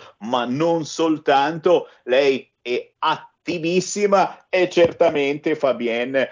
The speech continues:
eh, ci devi aggiornare per bene su cosa hai combinato in questi mesi e soprattutto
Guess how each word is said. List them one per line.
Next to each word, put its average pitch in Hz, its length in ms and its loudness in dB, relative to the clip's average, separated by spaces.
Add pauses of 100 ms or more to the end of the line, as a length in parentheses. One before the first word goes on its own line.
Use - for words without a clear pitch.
(140)
eh, 104 140 -6
ci - 140 -14
devi 120 400 0 (120)
aggiornare 135 840 2
per 147 320 0
bene 120 480 0
su 123 300 -10
cosa 135 460 2
hai 123 180 2
combinato 117 960 0
in 98 360 -4
questi - 300 -10
mesi 160 320 0
e 131 60 -2
soprattutto 117 800 0